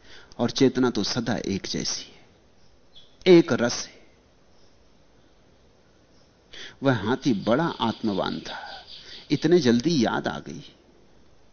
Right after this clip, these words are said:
लोग भी इतने आत्मवान नहीं, बड़ा संकल्पवान था। इतनी चुनौती में संकल्प जग गया, घोषणा हो गई,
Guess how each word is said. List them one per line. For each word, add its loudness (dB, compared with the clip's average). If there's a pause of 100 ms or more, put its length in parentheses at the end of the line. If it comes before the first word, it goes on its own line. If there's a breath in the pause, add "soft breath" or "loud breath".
(360)
लोग 10
भी 8
इतने 6
आत्मवान 0
नहीं, -6 (560 loud breath)
बड़ा 4
संकल्पवान 0
था। -12 (1200 loud breath)
इतनी 4
चुनौती 2
में -2
संकल्प -4
जग -4
गया, -4 (260)
घोषणा 0
हो -2
गई, -8